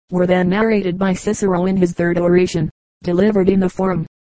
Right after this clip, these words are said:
On the Nones fifth of December the Senate was again summoned to determine upon the fate of the conspirators. Caesar, in an elaborate speech, proposed that they should be kept in confinement in the different towns of Italy,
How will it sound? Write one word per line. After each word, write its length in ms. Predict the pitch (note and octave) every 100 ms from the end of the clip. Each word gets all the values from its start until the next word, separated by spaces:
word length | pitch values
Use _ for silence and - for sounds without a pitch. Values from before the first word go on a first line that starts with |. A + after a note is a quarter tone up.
| -
On 160 | F3+ F3+
the 100 | F3
Nones 380 | F#3 F#3+ F#3+ -
fifth 320 | G3 G#3 G#3
of 100 | G3
December 480 | F3+ - G#3+ G3 F#3+
the 100 | G3
Senate 340 | - G#3 F#3+
was 200 | G3+ F#3+
again 300 | F#3 F#3+ F#3+
summoned 380 | - G#3 G#3 F3+
to 180 | G3 F#3+
determine 500 | F3 - G#3 G3+ F3+
upon 320 | F#3 F#3+ F3+
the 80 | F3
fate 260 | F#3 F#3+
of 120 | F#3+
the 60 | F#3
conspirators. 800 | - E3+ - F#3 F#3 E3+ D3+ - _ _ _
Caesar, 500 | - F#3+ G3 F3 D#3 _ _ -
in 140 | F3+
an 100 | F3
elaborate 520 | F3 F3+ F3+ F#3 F3+
speech, 440 | - E3+ D3+ - - _ _ _
proposed 460 | F3 F3 G#3 G#3+ -
that 240 | G3+ G3
they 160 | F3+ F3
should 220 | - E3+
be 120 | E3+
kept 300 | - G3 -
in 120 | G3+
confinement 680 | F#3+ F3 - G3 G#3+ F#3+ E3+
in 80 | F#3+
the 80 | F3
different 400 | F3+ - F#3 F3
towns 380 | F3+ G3+ F#3+ F3+
of 100 | F#3
Italy, 380 | F#3 F3 D#3